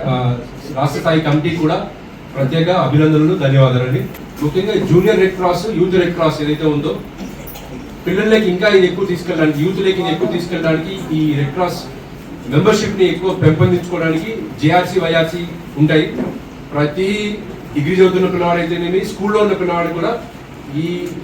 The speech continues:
జేఆర్సీ, వైఆర్సీలో మెంబర్స్ అవ్వచ్చు. మెంబర్ అవ్వడం వల్ల వాళ్ళకి స్వ-, సమాజం పట్ల కొంత అవగాహన కలుగుతుంది. సమాజంలో చేస్తున్న కార్యక్రమాలు ఏవైతే ఉన్నాయో వాటి మీద అవగాహన కలుగుతుంది.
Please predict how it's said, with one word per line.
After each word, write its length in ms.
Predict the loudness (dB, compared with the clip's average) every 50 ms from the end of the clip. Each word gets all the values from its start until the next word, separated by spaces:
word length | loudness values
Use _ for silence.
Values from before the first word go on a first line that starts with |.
| -12 -14 -10 -4 0
జేఆర్సీ, 400 | 2 2 2 2 0 0 0 0
వైఆర్సీలో 420 | 2 2 2 0 0 -2 -4 -2 -2
మెంబర్స్ 400 | 0 0 0 0 0 0 0 2
అవ్వచ్చు. 360 | 2 2 0 -2 -4 -10 -12 -14 -16 -16 -16 -18 -18 -18 -18 -14 -10 -6
మెంబర్ 280 | -2 0 2 2 4 4
అవ్వడం 280 | 4 4 4 4 4 2
వల్ల 240 | 2 2 2 2 2
వాళ్ళకి 280 | 2 2 2 0 -2 -4
స్వ-, 200 | -6 -4 -4 -4
సమాజం 460 | -4 -2 0 0 2 2 2 2 0 0
పట్ల 180 | -2 -2 -2 -4
కొంత 200 | -4 -4 -2 -2
అవగాహన 380 | -2 0 0 2 2 2 2
కలుగుతుంది. 640 | 0 0 -2 -2 -2 -2 -4 -2 -2 -2 -2 -2 -4 -6 -10 -12 -12 -12 -8 -4
సమాజంలో 460 | -2 0 2 2 2 2 2 2 0 0
చేస్తున్న 440 | 0 -2 -2 -4 -4 -4 -4 -2
కార్యక్రమాలు 680 | 0 2 2 2 2 2 2 2 2 2 0 0 0 -2
ఏవైతే 260 | -2 -2 -2 -2 -2
ఉన్నాయో 320 | 0 0 0 0 0 0
వాటి 220 | -2 -2 -2 -2 -4
మీద 120 | -2 -2
అవగాహన 320 | 0 0 2 2 2 0
కలుగుతుంది. 400 | 0 -2 -4 -4 -4 -6 -6 -6